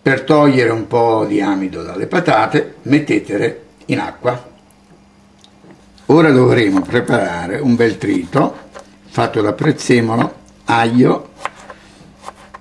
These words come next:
olive e capperi. Incominciamo a tagliare l'aglio a rondelle.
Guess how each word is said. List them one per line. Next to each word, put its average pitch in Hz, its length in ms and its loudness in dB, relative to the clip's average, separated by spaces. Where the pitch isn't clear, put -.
olive 120 560 2
e 117 120 -2
capperi. - 680 -8
Incominciamo 127 440 2
a - 20 -2
tagliare 107 560 0
l'aglio 101 520 -2
a - 100 -2
rondelle. 98 600 -6